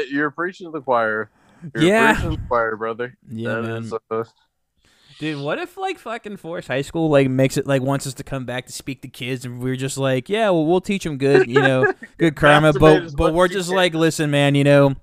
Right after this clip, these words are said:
Speaker 2: when you're over the age of twenty-five, you're still gonna be talking about your dick," and,
Speaker 1: Yeah.
Speaker 2: um,
Speaker 1: <laughs>
Speaker 2: just
Speaker 1: Spoiler alert.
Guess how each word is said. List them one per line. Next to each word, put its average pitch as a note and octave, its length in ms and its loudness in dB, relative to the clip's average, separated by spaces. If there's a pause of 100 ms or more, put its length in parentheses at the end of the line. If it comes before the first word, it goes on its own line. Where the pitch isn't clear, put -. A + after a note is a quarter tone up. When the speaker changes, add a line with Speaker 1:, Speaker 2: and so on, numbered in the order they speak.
(500)
Speaker 2:
when E3+ 240 2
you're G3+ 120 4
over G#3 200 4
the F3+ 120 0
age F3 140 0
of D#3+ 100 -2
twenty-five, C3+ 680 2
you're C3 80 0
still C#3 180 0
gonna C3+ 100 -2
be B2+ 40 -2
talking B2 260 0
about A#2+ 220 0
your A2+ 100 0
dick," A2+ 560 0
and, A#2 580 -10
Speaker 1:
Yeah. A2+ 360 4
Speaker 2:
um, A2 280 -4
Speaker 1:
<laughs> - 40 -6
Speaker 2:
just B2+ 420 -4
Speaker 1:
Spoiler E3 540 2
alert. D#3 400 -6